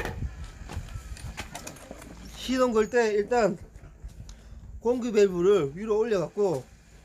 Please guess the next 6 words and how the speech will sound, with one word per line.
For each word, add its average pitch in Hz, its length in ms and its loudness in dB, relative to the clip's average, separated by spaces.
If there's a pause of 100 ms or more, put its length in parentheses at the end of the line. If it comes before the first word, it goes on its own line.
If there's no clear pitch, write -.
(1500)
공기가 233 380 4
들어갈 220 320 2
수 208 140 -6
있게끔 220 320 -4
한 196 240 -6
다음에 208 580 0